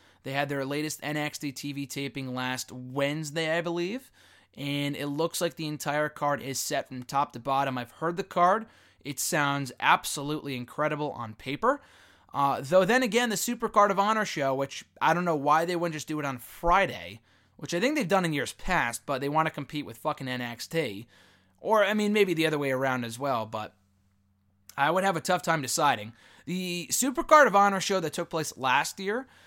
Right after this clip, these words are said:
in, I think, Lakeland, Florida, if I'm not mistaken. Not Orlando, but a little out of Orlando, not too far off. I went to TakeOver last year,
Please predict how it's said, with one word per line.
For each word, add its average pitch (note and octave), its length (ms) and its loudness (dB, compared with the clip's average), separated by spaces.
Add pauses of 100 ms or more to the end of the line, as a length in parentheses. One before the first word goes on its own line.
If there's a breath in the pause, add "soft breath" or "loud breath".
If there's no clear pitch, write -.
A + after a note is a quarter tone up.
(260 soft breath)
in, C#3+ 200 -2
I C#3+ 80 2
think, C#4+ 360 -4
Lakeland, E3 1120 -2 (260)
Florida, B2 600 -2
if - 100 -14
I'm C3+ 120 -6
not D3 180 2
mistaken. A2+ 680 -6 (400 soft breath)
Not F3+ 340 4
Orlando, C#3 580 2
but B2+ 300 -2 (140)
a B2+ 80 -8
little F3+ 520 2 (160)
out D3 220 6
of B2 340 -2
Orlando, A#2+ 460 -2
not C3 260 0
too C#3+ 140 -6
far A#2 320 -4
off. A2 260 -4 (440 soft breath)
I G3 140 6
went A3+ 180 2
to F3 80 -10
TakeOver F#3+ 520 2
last F3+ 360 4
year, G3 320 -2